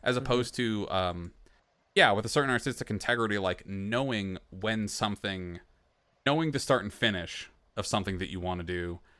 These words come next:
Speaker 1: and if you were to close it at that point, being like, "And there's no number two to this."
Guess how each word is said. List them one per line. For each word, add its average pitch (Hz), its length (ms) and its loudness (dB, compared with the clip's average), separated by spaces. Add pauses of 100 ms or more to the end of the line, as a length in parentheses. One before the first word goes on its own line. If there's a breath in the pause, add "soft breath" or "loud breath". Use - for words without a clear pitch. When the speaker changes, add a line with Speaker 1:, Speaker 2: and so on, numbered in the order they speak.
(260 soft breath)
Speaker 1:
and 87 520 -4 (640)
if - 160 -6
you 113 120 -2
were 110 100 0
to - 160 -6
close 123 480 2
it 92 260 2
at 98 120 -2
that 85 180 -4
point, 95 300 -4
being 95 200 -4
like, 90 320 -6
"And 113 160 2
there's 120 180 2
no 135 140 0
number 101 240 0
two 92 220 -6
to 85 80 -8
this." - 420 -12